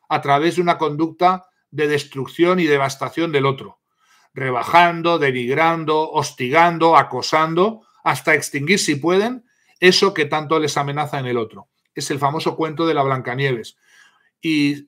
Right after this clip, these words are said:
la otra cuestión que es importante, ¿qué más te da que sea primario, secundario o de cualquier otro tipo? Lo importante para la víctima es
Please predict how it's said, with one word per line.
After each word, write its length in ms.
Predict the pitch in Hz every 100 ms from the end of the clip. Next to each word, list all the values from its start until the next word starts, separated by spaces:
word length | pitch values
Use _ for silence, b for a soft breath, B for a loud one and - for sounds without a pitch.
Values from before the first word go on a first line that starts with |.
| 156
la 100 | 151
otra 200 | 151 170
cuestión 260 | 160 180
que 60 | 170
es 80 | 160
importante, 580 | 143 135 165 160 135 135
¿qué 140 | 165
más 160 | 180 180
te 100 | 165
da 140 | 175
que 80 | 143
sea 200 | 160 156
primario, 460 | 143 143 165 165
secundario 720 | 151 147 143 139 151 151 165 165
o 300 | 165 - 156
de 80 | 147
cualquier 360 | 147 139 156
otro 260 | 143 135 123
tipo? 400 | 180 131 113 - _ _
Lo 180 | 156 160
importante 580 | 147 143 139 175 185 170
para 220 | 151 135
la 100 | 131
víctima 520 | 156 160 165 160 175
es 360 | 190 - -